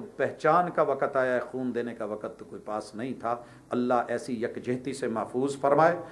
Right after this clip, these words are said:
हम यकजहत थे कि एक बंदे को तकलीफ़ होती थी तो दुनिया इकट्ठी हो जाती थी, गांव इकट्ठा हो जाता था, सारे भाग आते थे जब देसी मुर्गी खाते थे। अब जब से ये खाते हैं,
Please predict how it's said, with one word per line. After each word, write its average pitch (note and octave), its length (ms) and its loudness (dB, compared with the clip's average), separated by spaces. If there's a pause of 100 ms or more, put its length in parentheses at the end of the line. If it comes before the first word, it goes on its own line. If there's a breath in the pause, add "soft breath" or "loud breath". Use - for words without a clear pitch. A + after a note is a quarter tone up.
(220 loud breath)
हम B2+ 160 2
यकजहत F3 720 4
थे C#3 120 8 (360 loud breath)
कि C#3 220 -4
एक C#3 420 2
बंदे B2+ 240 0
को B2 140 -6 (100)
तकलीफ़ B2+ 420 -4
होती A2+ 280 -6
थी A2+ 120 -12
तो G#2+ 140 -12
दुनिया A2+ 340 -6
इकट्ठी D3 420 -4
हो C#3 120 4
जाती D3 280 2
थी, E3 160 -4 (320 loud breath)
गांव D#3+ 320 6
इकट्ठा C3+ 360 2
हो B2+ 100 4
जाता B2 300 2
था, B2+ 180 2 (260 loud breath)
सारे D3+ 360 4
भाग A#2+ 300 2
आते A#2+ 240 -2
थे B2 140 -4
जब A2+ 240 -6
देसी A2+ 300 -6
मुर्गी B2+ 300 -4
खाते A2+ 340 -6
थे। A2+ 160 -4 (300 soft breath)
अब D3+ 140 -4
जब D#3+ 160 -2
से D3+ 160 -4
ये F3 200 2
खाते D3+ 320 0
हैं, C#3 240 -4